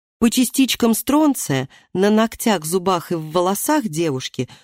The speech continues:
учёным удалось установить, что она успела побывать в разных частях Европы три тысячи пятьсот лет назад. Биометрия ушной раковины уже много лет используется криминалистами при раскрытии преступлений.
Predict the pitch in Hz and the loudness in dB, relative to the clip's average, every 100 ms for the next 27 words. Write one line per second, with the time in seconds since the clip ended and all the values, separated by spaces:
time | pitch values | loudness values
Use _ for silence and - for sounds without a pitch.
0 | _ - 202 277 294 262 247 233 240 277 | _ -6 0 2 4 4 4 2 2 -2
1 | 262 - 262 269 240 175 - 170 180 214 | -4 0 2 4 2 -2 -2 -2 2 2
2 | 208 - - _ 196 185 - - 226 220 | 0 -4 -20 _ -8 -6 -6 0 2 2
3 | 190 180 165 185 202 175 180 202 170 160 | 0 -2 -2 0 0 -2 0 0 -2 -4
4 | - - 185 170 - 151 185 226 240 220 | -6 -6 -4 -4 -2 -2 0 0 -2 -4
5 | - - _ 214 208 - - 233 - 240 | -8 -20 _ 2 2 0 0 0 0 -2
6 | - 226 185 - - 190 - 170 160 - | -4 -2 -4 -4 -2 -2 0 -2 -2 -2
7 | 160 156 123 110 - _ _ _ _ _ | -4 -4 -4 -8 -12 _ _ _ _ _
8 | _ _ _ _ _ _ _ 160 156 214 | _ _ _ _ _ _ _ -6 2 4
9 | 240 285 294 233 226 214 - 233 247 285 | 6 4 4 4 2 2 0 2 2 0
10 | 220 175 143 - _ _ - 196 226 233 | 0 -2 -2 -6 _ _ -4 0 4 4
11 | 294 240 240 233 262 247 - _ _ 220 | 4 2 2 2 2 0 -10 _ _ -4
12 | - - 247 202 190 - - 185 185 185 | -4 0 0 2 -2 -6 -8 -4 -2 0
13 | 196 262 294 196 175 - 175 175 175 - | 0 0 -2 -4 -6 -4 -4 -4 -4 -2
14 | 240 - 214 - 202 - 208 190 165 127 | -2 -2 -6 -4 -8 -8 -8 -4 -4 -4
15 | 131 | -10